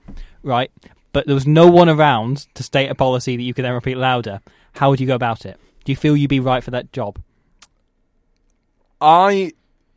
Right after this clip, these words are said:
Speaker 2: would consult with the relevant parties and
Speaker 1: You don't
Speaker 2: then
Speaker 1: have time.
Speaker 2: call,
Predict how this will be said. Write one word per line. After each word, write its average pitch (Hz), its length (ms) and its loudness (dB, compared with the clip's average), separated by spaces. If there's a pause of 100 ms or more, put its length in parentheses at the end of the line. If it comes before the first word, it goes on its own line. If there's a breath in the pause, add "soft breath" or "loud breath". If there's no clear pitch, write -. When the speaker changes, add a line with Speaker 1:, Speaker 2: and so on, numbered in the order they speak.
(500)
Speaker 2:
would 143 340 -6
consult - 800 -2 (1040)
with 127 160 -10
the 131 100 -4
relevant 151 520 -2
parties 113 720 -4 (760)
and - 120 -6
Speaker 1:
You 156 40 -4
don't - 0 -
Speaker 2:
then 170 100 -2
Speaker 1:
have 131 60 -8
time. 165 220 0
Speaker 2:
call, 147 180 2